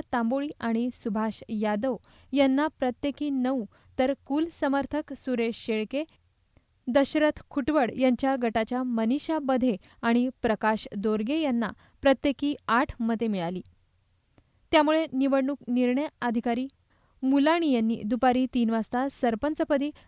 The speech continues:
रझिया तांबोळी आणि उपसरपंचपदी सुभाष यादव यांची निवड झाल्याचं जाहीर केलं. थोरात गटाचे सरपंच, उपसरपंच झाल्याची घोषणा होताच थोरात समर्थकांनी फटाके वाजून एकच जल्लोष केला. नवनिर्वाचित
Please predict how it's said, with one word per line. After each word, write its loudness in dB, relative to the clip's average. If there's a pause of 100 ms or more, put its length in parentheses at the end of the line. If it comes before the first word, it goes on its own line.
रझिया 2 (100)
तांबोळी 0
आणि -2
उपसरपंचपदी -6 (540)
सुभाष 2
यादव 2
यांची -2
निवड 0
झाल्याचं -2
जाहीर -2
केलं. -6 (880)
थोरात 4 (100)
गटाचे -2
सरपंच, -2 (420)
उपसरपंच 2
झाल्याची -2
घोषणा -4
होताच -2 (420)
थोरात 4 (200)
समर्थकांनी 0 (100)
फटाके 0
वाजून 0
एकच -4 (220)
जल्लोष -2
केला. -2 (1080)
नवनिर्वाचित 2